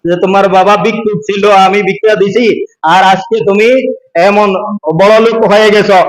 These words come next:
এই কথা যারা বলে দান খয়রাতের পরে, কোনো না কোনো পদ্ধতিতে গোটা দেয় অথবা প্রচার করে, আল্লাহ পাক রব্বুল আলামিন হাসরের দিন তাদের সাথে কথা বলবেন না। দুই নম্বরের ব্যক্তি হলো ওয়াল মুসবিলু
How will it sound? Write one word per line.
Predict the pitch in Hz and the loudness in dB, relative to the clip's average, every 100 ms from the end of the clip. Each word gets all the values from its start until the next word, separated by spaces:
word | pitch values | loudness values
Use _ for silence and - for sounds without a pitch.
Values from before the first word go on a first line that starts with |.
| - - 208 | -4 -8 -2
এই | 233 254 254 254 | 0 0 -2 0
কথা | 240 240 240 214 | -2 2 2 2
যারা | 214 240 214 | 2 2 2
বলে | 214 233 220 | 2 2 0
দান | 214 233 | -2 -2
খয়রাতের | 233 247 233 226 214 202 202 | 0 2 2 2 0 0 0
পরে, | 214 240 285 294 294 _ _ | 2 2 0 -2 -8 _ _
কোনো | 277 311 339 | -2 2 2
না | 339 320 | 2 -2
কোনো | 311 294 | 0 0
পদ্ধতিতে | 277 277 196 247 254 240 240 214 | -2 -4 -6 -8 -6 -4 -4 -2
গোটা | 233 277 277 | -2 -2 -2
দেয় | 277 277 | 0 0
অথবা | 269 262 247 247 | -2 -2 0 0
প্রচার | 226 226 226 220 | 2 0 2 0
করে, | - 208 196 208 - - | 0 0 0 -2 -6 -2
আল্লাহ | 233 285 294 247 | -2 0 0 0
পাক | 240 240 | 0 -2
রব্বুল | 226 190 226 | -2 0 2
আলামিন | 214 208 196 196 170 | 2 2 2 0 0
হাসরের | 165 202 262 214 | -2 -2 0 0
দিন | 175 269 262 214 214 | 0 -2 0 -2 -2
তাদের | 202 202 180 | -2 -2 -2
সাথে | 202 277 | -2 0
কথা | 185 185 | 0 0
বলবেন | 170 165 156 147 | 0 -2 -2 -4
না। | 143 127 110 _ _ _ _ _ _ _ _ | -4 -6 -10 _ _ _ _ _ _ _ _
দুই | 165 190 | 0 0
নম্বরের | 190 196 196 190 190 | 0 2 2 4 2
ব্যক্তি | 190 - 214 | 0 -2 -2
হলো | 196 190 196 | 0 2 2
ওয়াল | 185 190 | 2 2
মুসবিলু | 196 190 202 220 | 0 -2 0 2